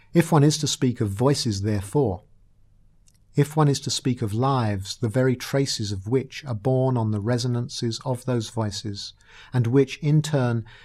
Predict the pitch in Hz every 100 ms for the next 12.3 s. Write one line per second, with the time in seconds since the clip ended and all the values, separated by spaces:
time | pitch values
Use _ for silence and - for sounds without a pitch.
0 | - 127 107 135 135 135 - - 123 120
1 | - 117 104 113 123 123 127 123 - _
2 | _ - - 131 120 117 110 - - _
3 | - 135 131 - 127 123 117 117 113 -
4 | - 147 151 143 139 - 104 - - -
5 | - 123 127 - 120 110 139 131 127 -
6 | 110 - 127 107 104 123 104 113 104 -
7 | 139 110 98 - _ _ - - - 120
8 | 131 135 135 123 123 127 113 - 120 107
9 | 143 131 127 123 - 127 123 120 104 123
10 | 117 107 - 123 113 101 104 113 - 123
11 | 113 101 95 113 110 - 117 107 107 98
12 | 131 107 101